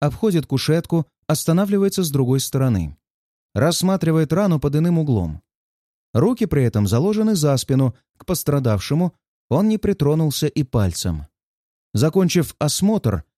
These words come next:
Джордж вдруг вместо того, чтобы что-то предпринять, отходит к столу, складывает руки на животе. «Я не могу!» выдаёт то, от чего я просто теряю дар речи.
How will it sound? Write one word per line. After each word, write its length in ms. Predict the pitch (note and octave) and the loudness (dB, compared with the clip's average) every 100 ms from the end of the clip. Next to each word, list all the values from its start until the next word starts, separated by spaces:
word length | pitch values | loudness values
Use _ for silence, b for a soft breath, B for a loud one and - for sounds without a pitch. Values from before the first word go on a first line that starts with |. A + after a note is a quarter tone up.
| _ _ | _ _
Джордж 440 | G2 G2+ G#3 F#3 E3 | -2 0 0 -2 -2
вдруг 280 | F3 F#3 | -2 0
вместо 340 | C3+ E3+ - D3+ | 0 0 0 -2
того, 220 | E3+ E3+ | 0 -2
чтобы 260 | - D3 C#3 | -2 -4 -2
что-то 280 | - D3+ | -2 -2
предпринять, 680 | C3+ C3 B2 B2+ E3 F3+ - - _ _ _ | 0 -2 2 2 2 0 -2 -12 _ _ _
отходит 440 | A3 - E3 B2+ - | -8 -2 -2 -2 -6
к 80 | |
столу, 600 | - - B2+ A#2 D#3+ A#3+ _ _ _ _ _ | -12 -2 0 2 0 -2 _ _ _ _ _
складывает 600 | - C#3 G3+ G#3 A3 - | -2 2 2 2 2 2
руки 380 | C#3+ - E3+ - | 0 0 -2 0
на 180 | A#2+ C#3+ | 0 2
животе. 600 | C#3+ C#3 C#3+ A2 F2+ C#2+ _ _ _ _ _ _ _ _ _ | 0 0 -2 -2 -2 -4 _ _ _ _ _ _ _ _ _
«Я 200 | - C4 B3+ | 0 2 4
не 120 | G#3 | 4
могу!» 460 | D#3 C3+ C3+ G#2 - _ _ _ _ _ _ _ _ | 2 2 2 0 -6 _ _ _ _ _ _ _ _
выдаёт 500 | G2+ B2 E3+ G3 D3+ | -2 2 2 2 0
то, 220 | - A3+ G3+ | -2 2 2
от 100 | C3+ | 0
чего 260 | - D#3+ | -2 0
я 120 | F3+ | 0
просто 460 | D#3+ D3 A3 - G#3+ | 0 -2 -2 -2 -6
теряю 380 | - E3+ F3+ F3 | 0 0 2 0
дар 240 | D3 D#3 | 0 2
речи. 560 | C#3 A2 F2+ G#2 F2+ | 2 0 0 -2 -2